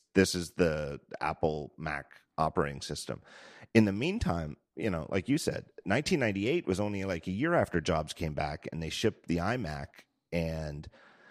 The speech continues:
it was a sensation. I mean, it's, there's no other way to describe it. It was an absolute sensation,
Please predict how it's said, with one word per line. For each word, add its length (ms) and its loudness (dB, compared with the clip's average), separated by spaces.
it 280 4
was 920 -4
a 140 0
sensation. 1000 0
I 80 6
mean, 200 0
it's, 200 -4
there's 240 0
no 160 2
other 140 2
way 460 0
to 160 0
describe 480 2
it. 140 -8
It 220 -4
was 180 -6
an 160 -8
absolute 560 -2
sensation, 720 0